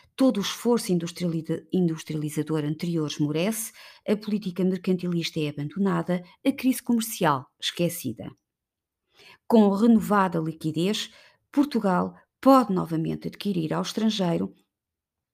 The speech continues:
no estrangeiro, perdão, os produtos de que necessita para prover ao consumo interno.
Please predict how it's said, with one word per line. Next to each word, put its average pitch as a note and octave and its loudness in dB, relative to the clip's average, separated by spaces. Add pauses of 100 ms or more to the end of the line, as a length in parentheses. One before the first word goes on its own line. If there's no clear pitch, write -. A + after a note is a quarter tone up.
(180)
no F3+ 2
estrangeiro, E3 -4
perdão, F3 0 (260)
os - -2
produtos A3+ -2
de - -16
que - -4
necessita F3 -2
para F3+ -2
prover E3+ -2
ao D3 -4
consumo E3 0
interno. D3+ -4